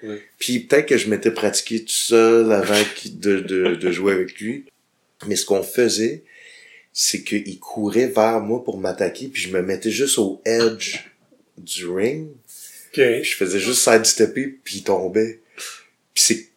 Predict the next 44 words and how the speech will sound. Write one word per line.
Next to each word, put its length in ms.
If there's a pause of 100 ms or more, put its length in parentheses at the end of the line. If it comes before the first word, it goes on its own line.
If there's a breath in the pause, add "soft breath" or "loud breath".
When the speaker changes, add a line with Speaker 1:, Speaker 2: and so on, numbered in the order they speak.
(140)
Speaker 2:
je 200
gagnais 560
toujours 840
comme 240
ça. 240 (280)
Fait 220
que 20
Speaker 1:
Puis, 80
Speaker 2:
je 60 (360)
Speaker 1:
puis 100 (100)
il 60
continue 380
à 40
faire 220
ça ? 140 (200)
Speaker 2:
Ouais. 260 (560)
Je 180
comprends 360
pas 340 (840 loud breath)
comment 360
que 80
son 200
cerveau 320
fonctionnait, 600
puis 200
moi, 160
à 40
chaque 240
fois, 100
j'étais 220
crampé. 680 (720 loud breath)
Je 140
me 60
rappelle, 260
il 40
y 40
a 40
un 40
moment, 280
je 140
riais 160
aux 160
larmes, 460
là, 80